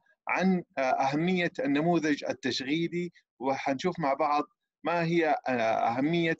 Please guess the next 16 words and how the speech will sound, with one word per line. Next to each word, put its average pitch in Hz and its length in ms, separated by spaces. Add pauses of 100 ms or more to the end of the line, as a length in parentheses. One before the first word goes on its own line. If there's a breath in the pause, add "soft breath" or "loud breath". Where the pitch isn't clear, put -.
النموذج 131 520
التشغيلي. 175 580 (300 loud breath)
نبدأ 170 420
بالأجندة 147 840 (140)
التي 131 520
سنقوم 120 1160
بالتحدث 139 500
عنها 147 220
اليوم 143 260
بإذن 117 300
الله. 185 340 (340 soft breath)
اليوم 196 340
حنتكلم 165 680 (320 loud breath)
عن 190 280 (100)
ما 180 240
هو 180 400